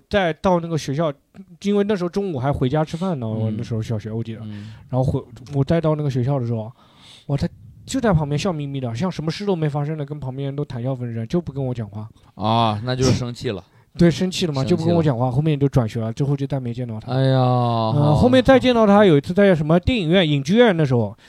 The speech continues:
Speaker 2: 嗯。
Speaker 1: 那个工人俱乐部那种类似的那种景剧院见到过一次，他跟别人在一起那个玩，但我没，我没，
Speaker 2: 是你多大了？
Speaker 1: 我也没有找他。
Speaker 2: 那会儿已经。
Speaker 1: 小学四年级，也是四年级，
Speaker 2: 哦。
Speaker 1: 就是暑假那一天，
Speaker 2: 哦。
Speaker 1: 那一年。
Speaker 2: 你没跟他打招呼？
Speaker 1: 嗯。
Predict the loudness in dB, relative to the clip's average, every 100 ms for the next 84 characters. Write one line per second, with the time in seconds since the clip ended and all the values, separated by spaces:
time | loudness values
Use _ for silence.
0 | -18 -4 2 2 4 4 2 4 4 4
1 | 4 2 2 2 2 0 -2 -6 -4 -4
2 | -6 -8 -14 -6 -4 2 2 2 2 0
3 | 2 0 -2 -4 -8 -10 _ _ 0 2
4 | 2 2 2 2 2 0 0 -2 -2 -2
5 | -2 -2 -4 -6 -10 _ _ _ 0 0
6 | 0 0 2 2 4 4 4 4 6 6
7 | 6 6 6 4 2 -2 -4 -6 -10 -16
8 | -20 -10 2 4 4 0 -2 -4 -6 0
9 | 2 4 2 -2 -4 -2 -2 0 0 0
10 | -2 0 0 2 0 -2 -2 -4 -4 -2
11 | -2 -2 -6 -8 -14 _ _ _ _ -6
12 | 0 0 0 -4 -8 -10 -12 -14 -16